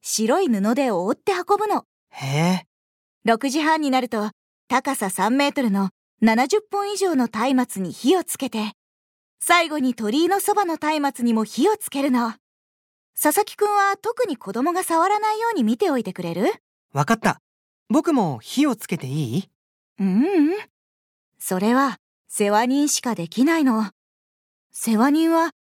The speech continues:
Speaker 1: 一ヶ月前から身を清めて準備をするんだよ。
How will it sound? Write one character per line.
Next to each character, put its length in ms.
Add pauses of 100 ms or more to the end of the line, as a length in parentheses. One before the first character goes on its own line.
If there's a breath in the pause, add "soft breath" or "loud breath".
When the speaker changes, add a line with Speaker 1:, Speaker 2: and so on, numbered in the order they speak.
(140)
Speaker 1:
一 240
ヶ 100
月 260
前 200
か 100
ら 140
身 240
を 80
清 340
め 120
て 100 (340)
準 280
備 120
を 80
す 160
る 120
ん 40
だ 120
よ。 280